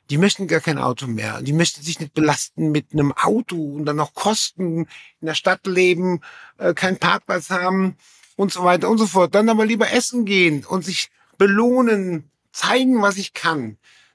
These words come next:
Das, äh, sind doch etwas andere Attitüde, als ich die,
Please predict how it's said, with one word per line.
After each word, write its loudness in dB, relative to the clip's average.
Das, -8
äh, -6
sind -4
doch -2
etwas -4
andere 0
Attitüde, -2
als -4
ich -12
die, -2